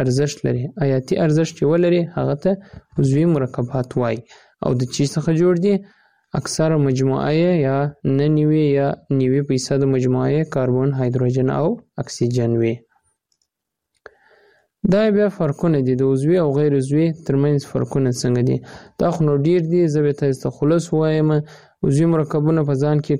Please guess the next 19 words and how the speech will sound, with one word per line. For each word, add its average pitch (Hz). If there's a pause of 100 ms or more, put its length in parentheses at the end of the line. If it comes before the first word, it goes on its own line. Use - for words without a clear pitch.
کاربن، 135 (100)
کاربن 139 (100)
اشتراکي 123 (100)
اړیکه 151
لري. 156 (540)
غیر 165 (100)
عضوي 156 (100)
مرکبونه 147 (540)
د - (120)
اتو 165 (100)
سوو 147
زرو 135
په 131
شاوخوا 139 (120)
کې 139 (340)
چې 131 (100)
دي، 160 (460)
هغه 143 (120)
کاربن، 135